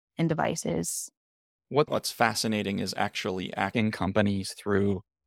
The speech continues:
Speaker 2: the use case for connectivity, the why I O T.
Speaker 1: Mm-hmm.
Speaker 2: Then it's usually, how do we make money, save money,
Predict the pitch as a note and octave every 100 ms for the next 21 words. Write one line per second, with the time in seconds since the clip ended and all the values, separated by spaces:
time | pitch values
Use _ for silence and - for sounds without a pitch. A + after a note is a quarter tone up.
0 | _ - G2 G#2 G2+ - - F2 - -
1 | F2 G2 F2+ - F#2+ F2 F#2 E2 D#2 -
2 | F#2 G#2 G#2 G2 F#2+ F#2 F#2 F2+ F2 -
3 | F#2 F#2+ - _ _ F3+ E3+ D#3+ D#3+ _
4 | - A#2+ A#2+ A2+ - A2 G2+ G2+ G2 -
5 | - A2+ A2 G#2 G2 F#2+ - G2+ G2+ G2
6 | F#2+ - - - A2 G2+ G2 G#2+ G2+ G2
7 | G2 G2